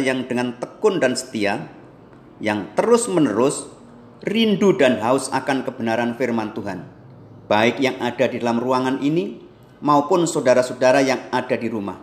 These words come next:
Hari ini kita akan belajar dari Kejadian pasal satu ayat satu sampai tiga puluh satu, sampai dengan pasal dua ayat satu sampai dengan tujuh.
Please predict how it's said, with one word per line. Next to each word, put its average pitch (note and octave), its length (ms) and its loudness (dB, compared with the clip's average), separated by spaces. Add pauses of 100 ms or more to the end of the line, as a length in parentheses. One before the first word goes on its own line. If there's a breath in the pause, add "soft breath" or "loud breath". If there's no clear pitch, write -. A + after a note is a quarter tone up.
(1200 soft breath)
Hari D3+ 160 4
ini A#3 160 2
kita D#3 320 2
akan D3 320 2
belajar B2+ 560 4
dari G#2+ 320 0
Kejadian D3 720 -2
pasal D3+ 320 -2
satu E3 640 -4
ayat C3+ 160 2
satu D#3 400 0
sampai C#3 320 -2
tiga A2+ 240 -2
puluh A2+ 160 -6
satu, - 640 -4 (180)
sampai F3+ 480 2
dengan A#2+ 320 -2
pasal C#3 480 0
dua B2+ 400 0
ayat C3+ 160 -2
satu F#3 480 -2
sampai C3 320 -2
dengan G#2 320 -6
tujuh. G#2 320 -10